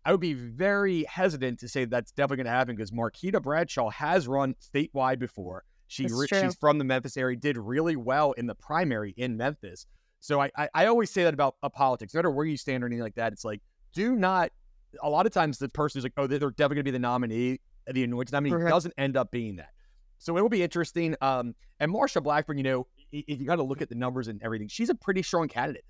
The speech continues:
Speaker 1: She won by
Speaker 2: Okay.
Speaker 1: double digits against Phil Bredesen, who is, you know, looking at that, probably the strongest candidate the Democrats have had statewide i-,
Speaker 2: Okay.
Speaker 1: in a while, just based on
Speaker 2: Okay.
Speaker 1: the idea, you know, he, people, people generally like him as a person.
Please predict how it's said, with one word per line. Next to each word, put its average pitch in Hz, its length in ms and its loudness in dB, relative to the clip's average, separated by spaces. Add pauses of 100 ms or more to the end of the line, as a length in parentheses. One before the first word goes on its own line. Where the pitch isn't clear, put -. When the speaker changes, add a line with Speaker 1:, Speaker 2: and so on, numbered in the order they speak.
(180)
Speaker 1:
She 196 260 -6
won 196 260 2
by 156 160 4
Speaker 2:
Okay. - 20 0
Speaker 1:
double 147 300 0
digits 135 340 -2
against 127 280 -8
Phil 147 160 2
Bredesen, 131 500 0
who 143 180 -4
is, 107 240 -6 (680)
you 156 120 0
know, 127 180 2 (180)
looking 185 320 2
at 139 120 2
that, 131 240 0
probably 202 220 2
the 131 80 -4
strongest 165 720 0
candidate 139 320 -2
the 120 60 -10
Democrats 127 480 -2
have 104 100 -10
had 120 200 -2
statewide 127 800 -4 (560)
i-, 185 80 0
Speaker 2:
Okay. 180 60 2
Speaker 1:
in 170 140 4
a 117 60 0
while, 120 460 0
just - 280 -2
based 143 260 2
on - 40 0
Speaker 2:
Okay. 127 40 0
Speaker 1:
the 123 80 2
idea, 120 200 0
you 117 100 -2
know, 120 80 0
he, 123 120 -2 (300)
people, 143 420 0
people 139 260 -2
generally 127 340 0
like 117 260 -2
him 120 80 0
as 104 80 -4
a 117 60 0
person. 113 480 -2